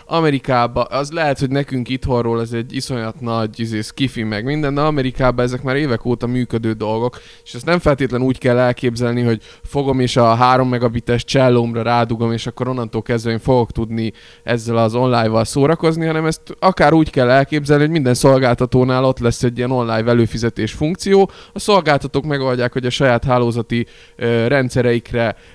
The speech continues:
ráhúzzák ezt a dolgot, és tehát kapsz egy külön dedikált sávszélességet arra, hogy legyen egy tévéd, legyen egy játékos csatornád, vagy egy játékos, ö, ö, vonalad,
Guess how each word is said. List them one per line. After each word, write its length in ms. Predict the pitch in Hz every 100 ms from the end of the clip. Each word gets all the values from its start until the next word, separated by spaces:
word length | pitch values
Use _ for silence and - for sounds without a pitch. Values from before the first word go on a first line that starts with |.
| -
ráhúzzák 720 | 139 135 131 127 123 117 113
ezt 260 | 120 - 120
a 40 |
dolgot, 340 | 123 139 131
és 100 | 127
tehát 180 | - 127
kapsz 260 | 170 143 -
egy 120 | 123
külön 260 | 147 139 131
dedikált 480 | 135 123 117 117
sávszélességet 840 | - 131 123 - 117 110 113 113 -
arra, 240 | 123 120
hogy 180 | 117 113
legyen 260 | 127 123 110
egy 120 | 107
tévéd, 400 | - 131 120 113
legyen 320 | 135 127 113
egy 140 | 110 117
játékos 480 | 113 131 165 185
csatornád, 600 | 185 196 185 170 165 151
vagy 120 | 123 113
egy 80 |
játékos, 640 | 117 120 117 113 - 110 -
ö, 180 | 107 107 - - - - -
ö, 240 | 110 107
vonalad, 540 | 127 190 214 202 185